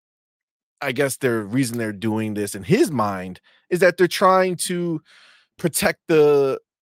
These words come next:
the actual, the game and the studio because of how long this game took to make and all this stuff. So he was just kinda putting his feelings out there.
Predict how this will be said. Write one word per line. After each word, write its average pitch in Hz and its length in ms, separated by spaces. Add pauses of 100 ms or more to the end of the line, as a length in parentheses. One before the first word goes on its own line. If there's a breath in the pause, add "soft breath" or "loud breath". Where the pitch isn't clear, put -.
(160)
the 143 100
actual, 131 680
the 110 100
game 175 540 (880)
and 175 140
the 160 60
studio 151 600
because 110 440
of 104 120
how 123 160
long 120 240
this 110 140
game 101 220
took - 220
to 95 120
make 156 320
and 123 100
all 123 120
this 107 120
stuff. 151 220
So 147 100
he 220 100
was 359 100
just 330 140
kinda 214 160
putting 208 260
his 185 220
feelings 175 440
out 107 220
there. 95 400